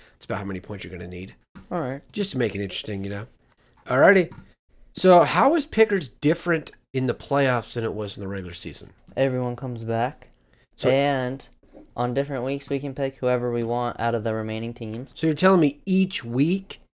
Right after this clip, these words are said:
Speaker 1: I can go the same guy as long as their team is still in it?
Speaker 2: Yep.
Speaker 1: It doesn't reset at all anymore?
Speaker 2: Nope.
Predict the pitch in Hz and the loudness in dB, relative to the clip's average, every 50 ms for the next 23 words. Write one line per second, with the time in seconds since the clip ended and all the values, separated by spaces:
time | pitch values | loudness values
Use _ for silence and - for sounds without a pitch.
0 | _ _ _ _ _ _ _ _ _ _ _ _ _ 123 135 143 139 - 151 147 | _ _ _ _ _ _ _ _ _ _ _ _ _ 0 0 2 2 2 2 2
1 | 135 131 139 135 135 131 131 127 131 131 131 139 - _ - 110 117 110 - - | 4 4 6 6 6 6 6 4 4 2 -2 -4 -10 _ -10 -8 -6 -4 -2 0
2 | 135 120 123 123 120 110 113 107 107 107 117 135 - _ _ _ - - - 104 | 0 2 2 0 0 0 0 0 0 -2 -4 -8 -10 _ _ _ -16 -12 -8 -6
3 | 110 117 117 113 98 110 110 98 - - 110 104 104 98 - - 110 104 101 101 | -4 -2 -2 -2 -2 -2 -4 -6 -6 -8 -8 -6 -6 -8 -8 -6 -6 -6 -6 -6
4 | 101 98 110 123 - _ _ _ _ - 135 - - - _ _ _ _ _ - | -6 -8 -10 -10 -12 _ _ _ _ 0 0 0 0 -6 _ _ _ _ _ -10
5 | 104 98 - 143 143 127 143 117 123 135 123 - 139 123 120 120 123 117 110 104 | -8 0 4 4 4 4 4 2 2 2 2 2 0 0 2 2 2 2 0 0
6 | 95 92 90 87 82 62 - - _ _ _ _ _ _ _ 95 98 107 123 - | -2 -4 -6 -8 -10 -12 -14 -16 _ _ _ _ _ _ _ -6 -4 -4 -4 -4
7 | - | -6